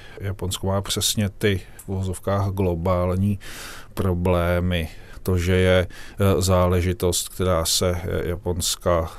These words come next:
jako týká čím dál víc společenské problémy, které jsou jako čím dál aktuálnější. Takže autor vlastně popisuje japonskou společnost primárně, ale najdou se v tom i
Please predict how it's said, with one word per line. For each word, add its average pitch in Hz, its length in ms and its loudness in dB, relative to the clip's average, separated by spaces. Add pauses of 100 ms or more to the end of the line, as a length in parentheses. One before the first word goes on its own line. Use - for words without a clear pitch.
(180)
jako 92 300 -6 (580)
týká 92 640 0 (240)
čím 92 300 -2
dál 95 260 2
víc 87 260 -4
společenské 90 760 -2
problémy, 85 600 0
které 87 360 2
jsou 87 400 2
jako 82 280 -4
čím - 260 -2
dál 90 260 2
aktuálnější. 92 1040 2 (280)
Takže 95 380 -6 (500)
autor 101 400 2
vlastně 101 360 2
popisuje 107 840 4
japonskou 95 840 0
společnost 95 720 -2
primárně, 92 800 0 (500)
ale 101 480 6 (680)
najdou 98 640 6
se 98 200 2
v - 100 -6
tom 98 460 4
i 98 300 0